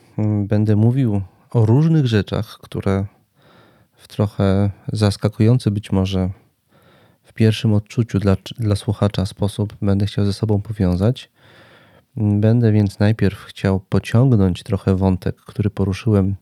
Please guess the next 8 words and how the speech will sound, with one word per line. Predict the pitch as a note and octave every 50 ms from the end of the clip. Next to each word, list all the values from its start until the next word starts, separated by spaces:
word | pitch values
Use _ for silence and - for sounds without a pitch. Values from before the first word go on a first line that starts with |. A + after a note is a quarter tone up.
| _ _ _ - - - - - - _ _ _ -
w | G#2+ F#2+
ostatnim | G2 F#2 - - G#2+ A2 - A#2+ A2 G2 F2
wpisie | - _ _ - B2+ A#2+ - - - F2 E2+ E2+ F2 - _ _ _ _ - A#2
na | G2 F#2+ F#2 F#2+ F#2+ G2
moim | G2+ G2 F#2+ F#2+ F#2+ F#2+ F#2+
blogu, | F#2 F#2 F2+ F2+ F2+ F#2 G2+ B2+ C#3 C3 A#2
wątek | G#2 G2 F2+ F2+ F#2+ F2 E2+ - - -
szczęścia. | - - - - D#2+ E2+ - - - - - - A2 C#3